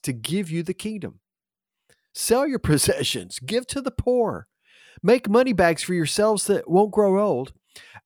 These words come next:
An inexhaustible treasure in heaven where no thief comes near and no moth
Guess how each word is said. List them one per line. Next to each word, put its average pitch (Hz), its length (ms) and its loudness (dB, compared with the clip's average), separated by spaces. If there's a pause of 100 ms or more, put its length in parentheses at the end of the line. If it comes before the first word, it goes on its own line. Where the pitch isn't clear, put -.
(280)
An 135 280 0
inexhaustible 180 840 2
treasure 185 460 -2
in 180 80 -2
heaven 120 340 -2 (200)
where 117 200 -2
no 120 240 2
thief 135 380 -2
comes 131 320 -6
near 101 320 -4 (320)
and 101 220 -12
no 113 160 0
moth 107 420 -2